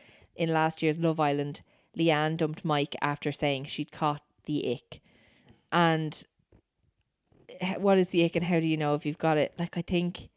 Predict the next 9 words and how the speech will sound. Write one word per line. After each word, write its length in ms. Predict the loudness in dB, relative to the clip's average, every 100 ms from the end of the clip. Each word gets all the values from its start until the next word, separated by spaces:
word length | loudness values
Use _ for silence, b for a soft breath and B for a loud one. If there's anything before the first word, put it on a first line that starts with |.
| _ 2
oh, 140 | 8
it's 180 | 8 6
first 280 | 0 0 0
co-, 160 | 0 2
first 300 | 2 0 0
coined 220 | 0 -2 0
in 60 | 0
Ally 220 | 2 2
McBeal. 560 | 2 0 2 2 0